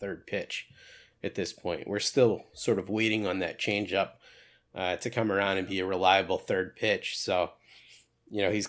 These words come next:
he's got the two fastballs and the slider, but really, you're, you're not looking at a guy who, you know, I'd trust to turn the lineup over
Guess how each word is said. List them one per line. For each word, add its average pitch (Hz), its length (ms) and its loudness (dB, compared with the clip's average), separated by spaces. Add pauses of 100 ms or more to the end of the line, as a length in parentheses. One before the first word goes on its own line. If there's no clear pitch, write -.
(120)
he's 120 200 -4
got 139 220 10
the - 60 -10
two 143 220 6
fastballs 117 760 8
and 101 120 2
the 85 60 0
slider, 104 580 4
but 98 300 0 (1040)
really, 120 680 4 (460)
you're, 123 260 -4
you're 131 200 4
not 127 280 8
looking 123 360 4
at 113 100 6
a 110 80 4
guy 104 460 6
who, 92 440 -4 (840)
you 104 100 0
know, 104 140 2
I'd 127 260 6
trust - 340 2
to 117 80 0
turn 113 280 0
the 90 60 0
lineup 101 400 2
over - 300 -10